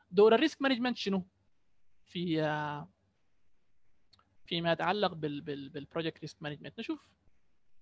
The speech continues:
أول حاجة، ال project risk management is not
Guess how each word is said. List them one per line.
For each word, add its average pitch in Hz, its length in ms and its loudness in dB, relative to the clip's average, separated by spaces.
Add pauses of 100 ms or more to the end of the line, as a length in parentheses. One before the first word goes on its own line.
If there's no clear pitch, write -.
(1000)
أول 349 160 6
حاجة، 330 480 8
ال 226 120 8
project 277 340 0
risk - 60 -10
management 254 720 -2
is 185 40 -2
not 233 200 0